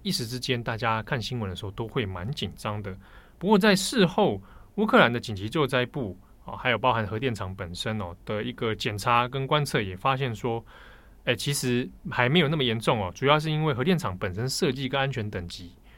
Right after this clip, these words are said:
它本来就有相应的一些措施跟安全，它不是说，哎，随便炸就会去，马上就炸掉的。那比如说核电厂它有主围体，啊，主围体并不是那么容易随便就，哎，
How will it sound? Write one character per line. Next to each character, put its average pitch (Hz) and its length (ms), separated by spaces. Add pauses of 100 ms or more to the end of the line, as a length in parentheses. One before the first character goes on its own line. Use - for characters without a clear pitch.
(140)
它 - 80
本 98 160
来 104 100
就 123 140
有 98 80
相 117 280
应 120 140
的 101 100
一 104 80
些 107 240 (200)
措 127 340
施 113 300
跟 120 160
安 131 160
全， 98 180
它 107 160
不 131 100
是 123 140
说， 117 240 (220)
哎， 92 200
随 - 160
便 139 140
炸 - 180
就 92 140
会 110 80
去， - 240
马 90 160
上 113 140
就 110 100
炸 98 300
掉 101 200
的。 85 140 (580)
那 120 80
比 104 140
如 123 100
说 143 160
核 131 120
电 147 160
厂 101 260
它 127 140
有 113 160
主 110 220
围 110 140
体， 113 260 (240)
啊， 107 180
主 127 120
围 175 100
体 190 140
并 156 240
不 135 80
是 143 100
那 143 140
么 120 100
容 104 300
易 113 180 (280)
随 110 240
便 120 200
就， 98 360 (100)
哎， 95 140